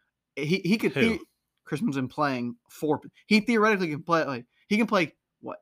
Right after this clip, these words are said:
Speaker 1: ten? He can play ten of your roster positions. Ten of your twelve, if we do how we're talking about.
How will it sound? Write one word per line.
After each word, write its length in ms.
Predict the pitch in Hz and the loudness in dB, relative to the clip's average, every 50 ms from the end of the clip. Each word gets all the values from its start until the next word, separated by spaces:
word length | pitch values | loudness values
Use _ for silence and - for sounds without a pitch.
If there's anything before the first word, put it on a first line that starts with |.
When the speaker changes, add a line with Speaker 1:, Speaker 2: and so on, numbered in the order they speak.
| _ _ | _ _
Speaker 1:
ten? 580 | - - 170 170 156 160 165 175 190 202 208 208 _ _ _ | -12 -4 0 2 2 4 4 4 2 0 -2 -4 _ _ _
He 60 | 226 | 2
can 60 | 233 240 | 2 4
play 120 | 254 220 | 4 2
ten 480 | - - - - 214 214 208 185 160 151 | 2 2 -4 -2 0 2 2 2 2 2
of 100 | 139 131 | 0 0
your 120 | 139 139 135 | 0 0 0
roster 320 | 127 120 117 110 - - | 0 -2 -2 -4 -8 -12
positions. 520 | 117 127 117 107 117 - - - - - _ _ _ _ _ _ _ _ _ _ | -12 -10 -10 -10 -12 -12 -14 -16 -18 -20 _ _ _ _ _ _ _ _ _ _
Ten 180 | - - - 208 | -2 2 2 2
of 80 | 202 170 | 4 2
your 100 | 170 156 | 0 -2
twelve, 400 | - - 143 123 - - - - | -2 -2 -2 -2 -2 -4 -8 -10
if 120 | - 147 120 | -10 -6 -2
we 140 | 143 143 | -2 -2
do 180 | 135 139 143 139 | 0 0 0 0
how 180 | 143 135 123 123 | 0 0 0 0
we're 80 | 123 | -2
talking 220 | 127 123 120 123 127 | -4 -6 -8 -8 -8
about. 160 | 120 - - | -10 -12 -12